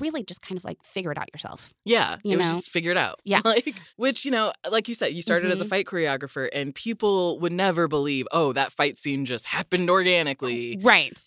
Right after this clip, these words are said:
Speaker 2: No one would
Speaker 1: "Oh,
Speaker 2: ever,
Speaker 1: they're
Speaker 2: you
Speaker 1: just
Speaker 2: know,
Speaker 1: breaking out
Speaker 2: they're
Speaker 1: into a
Speaker 2: just
Speaker 1: rumble."
Speaker 2: doing it, they
Speaker 1: Yeah.
Speaker 2: figured it out.
Speaker 1: <laughs>
Speaker 2: So it's like, of course, sex scenes are gonna require that same
Speaker 1: Yeah.
Speaker 2: level of care.
Speaker 1: Mm-hmm.
Speaker 2: Like
Speaker 1: Exactly.
Speaker 2: Yeah.
Speaker 1: Exactly.
Speaker 2: Ah.
Speaker 1: It's, so that was my, like,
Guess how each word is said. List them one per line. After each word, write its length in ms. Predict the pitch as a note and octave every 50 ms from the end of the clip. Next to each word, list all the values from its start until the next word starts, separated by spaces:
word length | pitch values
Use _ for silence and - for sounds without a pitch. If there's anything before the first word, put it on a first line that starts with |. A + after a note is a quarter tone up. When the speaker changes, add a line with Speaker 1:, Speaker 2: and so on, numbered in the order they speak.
| - -
Speaker 2:
No 140 | E3+ F3+ F#3
one 80 | G3
would 100 | G3 G3+ A3+
Speaker 1:
"Oh, 80 | C#4 - A3+
Speaker 2:
ever, 100 | A3+ G#3
Speaker 1:
they're 100 | B3+ B3+
Speaker 2:
you 40 | G3+ E3
Speaker 1:
just 120 | - -
Speaker 2:
know, 20 |
Speaker 1:
breaking 260 | - B3 C4 - C4 B3+
out 120 | A3+ B3
Speaker 2:
they're 80 | - C4
Speaker 1:
into 140 | A#3 A#3+ A#3
a 40 | G#3
Speaker 2:
just 140 | A3 A3+
Speaker 1:
rumble." 320 | G#3 G#3+ G#3 G3+ F3+ F3 E3
Speaker 2:
doing 180 | F3 - -
it, 40 | A3+ -
they 60 | -
Speaker 1:
Yeah. 140 | D#3 C3+ D#3
Speaker 2:
figured 280 | D4+ A#3 C4 C4+ B3
it 80 | B3+ B3
out. 340 | G#3+ E3 D3+ D#3 C#4 - - -
Speaker 1:
<laughs> 40 | D4 - _ - C4 - _ -
Speaker 2:
So 160 | A#3 - B3 B3+
it's 100 | B3 -
like, 120 | B3+ -
of 120 | A#3+ - -
course, 400 | B3+ - - E4 F4+ E4 - -
sex 260 | - C4 B3+ - -
scenes 240 | A#3+ A3 G3+ F3+ F#3
are 60 | F3
gonna 160 | F#3 F#3 F3
require 440 | E3 D#3 - - G3 G3 F#3+ F3+ D#3+ D3
that 160 | C#3 - -
same 280 | - - E3 E3 D#3
Speaker 1:
Yeah. 120 | D3+ C#3+ C#3
Speaker 2:
level 180 | C#3 C3 C3
of 100 | B2 A2 -
care. 400 | - A#2+ G2+ F#2 G2 E2+ - F3+ G3
Speaker 1:
Mm-hmm. 220 | G3 G3 E3+ F#3
Speaker 2:
Like 340 | G#3 G3 F#3+ F#3+ G3 G3+ - -
Speaker 1:
Exactly. 640 | G3 E3+ D#3 D3 C#3+ C#3 - - - - - - - _
Speaker 2:
Yeah. 260 | - E3+ B2+ - - -
Speaker 1:
Exactly. 880 | A3+ - - - C4+ C#4+ D4 D4 C#4 - - E3+ D3 C#3+ - - G3 -
Speaker 2:
Ah. 200 | - E3+ D#3 - - - _ _ _ _ -
Speaker 1:
It's, 400 | A#3 G#3 - - - - - - -
so 400 | - - A3 G#3 G3 F#3 F3+ - - - -
that 160 | G3+ G3 G3
was 140 | A3+ - -
my, 120 | G#3+ G3 F#3
like, 380 | F3 D#3+ D3+ C#3 - - -